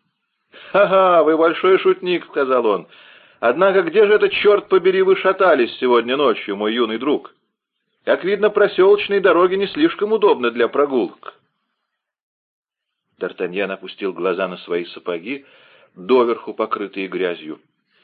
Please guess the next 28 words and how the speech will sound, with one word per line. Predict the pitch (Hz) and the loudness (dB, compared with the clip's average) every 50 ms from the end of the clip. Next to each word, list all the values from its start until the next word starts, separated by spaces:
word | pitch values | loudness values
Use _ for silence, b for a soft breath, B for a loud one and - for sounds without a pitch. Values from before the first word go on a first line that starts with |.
| b b b b | b b b b
Но | - 92 101 | -8 -8 -6
при | - 104 101 120 | -4 -2 0 0
этом | 151 175 175 165 135 117 | 0 0 -2 -4 -6 -4
его | 101 104 101 104 | -4 -4 -2 -2
взгляд | 104 98 90 85 92 117 151 160 | -2 -4 -4 -4 -2 -2 -2 -2
случайно | - - - 120 - - 131 143 156 156 156 | -4 -10 -12 -12 -8 -6 -4 -4 -4 -6 -8
перенёсся | 151 - 123 123 110 117 143 147 - - 143 | -10 -10 -10 -8 -8 -8 -8 -10 -8 -8 -8
на | 131 127 | -6 -6
башмаки | 117 117 113 - - 113 110 104 - - 143 151 151 | -6 -8 -8 -8 -6 -6 -6 -6 -6 -8 -8 -8 -8
и | |
чулки | 147 - 135 127 113 - - 135 143 | -8 -8 -8 -8 -10 -10 -12 -12 -12
галантерейщика. | 135 113 120 131 143 143 139 - 160 156 165 156 123 101 - - - - - - - - - - B B B B B B B B B - | -8 -6 -4 -4 -4 -6 -6 -6 -4 -2 0 -2 -2 -2 -4 -8 -12 -12 -16 -18 -18 -18 -20 -20 B B B B B B B B B -8
Казалось, | 92 90 78 76 104 113 120 117 - - | -6 -6 -4 -2 -2 -4 -4 -4 -4 -4
они | 110 98 113 131 | -4 -2 -4 -6
побывали | 131 - 127 110 107 107 120 135 135 135 135 139 B B B B B B _ | -6 -6 -4 -2 -2 0 0 0 0 0 -2 -4 B B B B B B _
в | - - | -16 -6
той | - 117 131 147 139 | 0 0 2 2 0
же | 139 160 151 | -2 -10 -10
самой | - - 151 156 156 160 160 | -6 -4 -4 -4 -4 -6 -8
луже. | 160 165 160 131 98 - - 71 69 65 _ _ _ _ b b b b b b b b b b _ | -6 -4 -4 -4 -6 -8 -12 -14 -16 -18 _ _ _ _ b b b b b b b b b b _
Пятна | - 113 151 170 180 180 - 160 160 | 0 2 2 2 0 -4 -6 -6 -4
на | 156 151 143 | -2 -4 -4
тех | 143 - 165 165 160 156 | -2 -2 -4 -4 -4 -6
и | 156 | -8
других | 143 143 131 123 117 165 165 - | -6 -6 -6 -6 -6 -8 -8 -6
были | - 147 156 170 | -4 -4 -2 -2
совершенно | 160 - - 147 170 165 - - 180 185 175 175 170 170 160 160 | -2 -4 -4 -4 -4 -4 -4 -2 0 0 0 0 -4 -4 -4 -4
одинаковы. | 156 143 147 139 123 98 85 78 - - - 62 - _ | -4 -4 -6 -6 -4 -4 -4 -6 -8 -14 -20 -20 -20 _